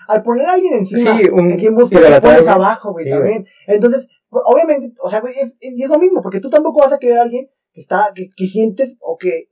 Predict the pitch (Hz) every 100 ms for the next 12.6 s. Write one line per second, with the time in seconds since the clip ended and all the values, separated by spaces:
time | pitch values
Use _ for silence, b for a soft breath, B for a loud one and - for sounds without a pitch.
0 | 196 190 220 233 240 185 185 202 190 196
1 | 190 160 196 233 170 - 240 269 170 -
2 | _ _ _ - 180 226 269 285 311 349
3 | - 349 254 269 269 277 214 196 185 _
4 | _ _ - 214 214 196 185 120 117 135
5 | 156 120 160 165 110 117 123 113 110 202
6 | 190 190 226 - - _ _ _ - 131
7 | 120 117 113 120 117 - - 135 147 147
8 | 180 - _ _ _ _ - 113 113 156
9 | 135 - 110 104 101 92 _ _ _ _
10 | - 143 175 - 123 143 151 165 135 117
11 | 107 101 98 _ - 127 139 156 139 143
12 | 127 107 120 110 104